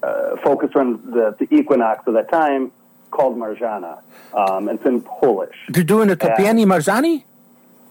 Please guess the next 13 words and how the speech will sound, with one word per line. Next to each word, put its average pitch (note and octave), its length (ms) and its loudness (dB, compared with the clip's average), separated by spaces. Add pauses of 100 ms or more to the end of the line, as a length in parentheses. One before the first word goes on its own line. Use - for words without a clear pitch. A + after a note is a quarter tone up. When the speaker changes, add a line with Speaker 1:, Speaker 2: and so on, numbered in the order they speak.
(180)
Speaker 1:
<laughs> - 380 -4 (680)
Yes. - 360 4 (400)
I'm C#3 80 0
going C3+ 260 2
with C#3 160 -4
English, A2+ 320 -2
yeah. C#4 140 2
<laughs> - 2000 -4
Speaker 2:
That's C#4 200 0
cool. F4+ 500 2 (880)
That's - 200 0
Speaker 1:
Yeah. - 60 -10
Speaker 2:
cool. F4+ 420 2